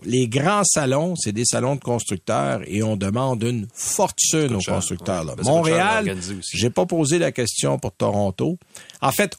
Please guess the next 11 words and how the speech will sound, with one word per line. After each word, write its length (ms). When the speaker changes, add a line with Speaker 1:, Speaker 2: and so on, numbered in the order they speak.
Speaker 1:
oui, 180
je 80
l'ai 120
posé. 400
J'ai, 340
j'ai 160
posé 320
la 140
question 420
à 60
Hyundai. 560